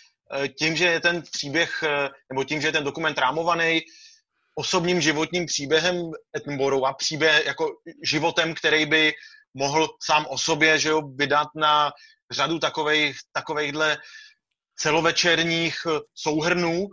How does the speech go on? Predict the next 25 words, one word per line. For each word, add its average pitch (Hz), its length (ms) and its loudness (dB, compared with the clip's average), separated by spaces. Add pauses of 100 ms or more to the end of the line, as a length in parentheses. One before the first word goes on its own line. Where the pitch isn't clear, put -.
(200)
tak 151 120 0
vlastně, 165 400 -2 (300)
eh, 151 100 -8 (200)
už 151 120 -4
jenom 202 200 2
tím, 160 360 2 (160)
že 147 460 2 (360)
Attenborough 175 480 0
riskuje, 139 760 2 (220)
že 139 160 -2
bude 165 360 2 (380)
pamatovaný, 160 600 2
nebo 147 200 -2
že 147 120 2
ten 151 240 0 (140)
jeden 165 220 2
dokument, 160 500 -2
který 156 320 2
se 151 280 0 (140)
o 156 80 -4
něm 156 380 -2
bude 147 220 2 (100)
promítat, 143 540 0 (220)
bude 139 180 -2
právě 151 420 2